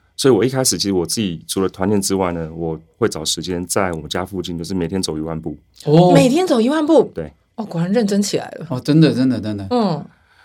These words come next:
Speaker 1: 所以先让自己体重稍微降一点嘛，因为我知道我的体重对我的双脚是很大的负担。
Speaker 2: 对。
Speaker 1: 所以透过这个快走，那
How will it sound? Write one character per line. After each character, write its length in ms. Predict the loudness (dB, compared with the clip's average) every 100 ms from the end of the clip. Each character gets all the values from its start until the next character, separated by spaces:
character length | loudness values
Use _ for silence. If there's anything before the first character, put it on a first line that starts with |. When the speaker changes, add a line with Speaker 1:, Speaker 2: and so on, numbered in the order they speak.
| _
Speaker 1:
所 160 | 0
以 60 | 4
先 160 | 6 6
让 160 | 6
自 100 | 4
己 60 | 2
体 140 | 0
重 120 | 0
稍 180 | 2 2
微 120 | 2
降 260 | 2 0 0
一 40 |
点 200 | -2 -4
嘛， 200 | -10 -18 -8
因 80 | 0
为 80 | 2
我 60 | 2
知 120 | 4
道 140 | 4
我 100 | 4
的 80 | 0
体 220 | -6 -6
重 160 | -4 0
对 140 | 2
我 40 | 0
的 80 |
双 240 | -2 -2 -2
脚 140 | -2
是 160 | -4 -4
很 100 | -6
大 120 | -10
的 60 | -12
负 180 | -16
担。 240 | -16 -16 -16 -10
Speaker 2:
对。 260 | -8 -8 -12 _
Speaker 1:
所 180 | -4 0
以 100 | 0 0 -10
透 220 | -2 2 4
过 280 | 4 4 2
这 140 | -4
个 240 | 0 0 -2
快 280 | -2 0 2
走， 240 | 0 -4 -8 _ _
那 320 | -4 -2 -2